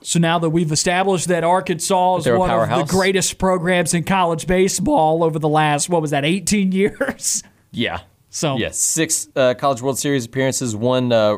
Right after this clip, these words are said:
Speaker 2: runner-up in two thousand eighteen.
Speaker 1: Even, they're, they're even, look, let's just be real, not even just limited to the last eighteen years. Arkansas is still one of the most storied programs in college baseball.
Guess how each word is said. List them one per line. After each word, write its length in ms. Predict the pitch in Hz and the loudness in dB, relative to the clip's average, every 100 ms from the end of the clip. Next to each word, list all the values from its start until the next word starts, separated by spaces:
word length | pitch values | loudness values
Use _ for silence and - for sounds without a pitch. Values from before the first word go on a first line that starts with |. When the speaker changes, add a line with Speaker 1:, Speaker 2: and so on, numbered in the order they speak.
| - | -4
Speaker 2:
runner-up 560 | 117 117 113 107 113 113 | -4 0 2 2 2 0
in 80 | |
two 80 | 107 | -6
thousand 320 | 107 104 101 | -2 -2 -2
eighteen. 480 | 104 - 110 110 110 - - | -8 -8 -6 -6 -6 -12 -4
Speaker 1:
Even, 460 | 214 208 180 170 175 | -2 0 -4 -8 -4
they're, 220 | 180 185 | -2 -2
they're 200 | 185 196 | 0 0
even, 540 | 185 156 170 160 151 | 0 0 0 0 -4
look, 200 | 151 131 135 | -4 -4 -2
let's 160 | 147 | -2
just 160 | 156 139 | -2 0
be 80 | 139 | 0
real, 160 | 135 | 0
not 220 | 131 147 | 0 0
even 180 | 151 143 | 0 0
just 180 | 139 139 | -2 -2
limited 380 | 160 147 139 135 | 0 0 -2 -2
to 80 | 139 | -4
the 100 | 135 | -2
last 300 | 131 127 143 | -2 -2 -2
eighteen 320 | 131 143 131 | -2 -2 -2
years. 240 | 123 120 | -2 -2
Arkansas 480 | 139 139 139 135 127 | -2 -2 -2 -2 0
is 120 | 127 | -4
still 220 | - 151 | -2 -2
one 120 | 135 135 | 0 -2
of 40 | |
the 60 | 131 | -2
most 160 | 127 | -4
storied 320 | - 151 131 | 0 0 0
programs 480 | 160 147 135 131 123 - _ _ _ _ - | 0 0 0 -4 -6 -12 _ _ _ _ -4
in 180 | 156 151 | -2 0
college 440 | 175 160 143 - | 0 0 -2 -2
baseball. 720 | 156 151 147 151 143 135 127 | 0 2 0 0 2 0 -2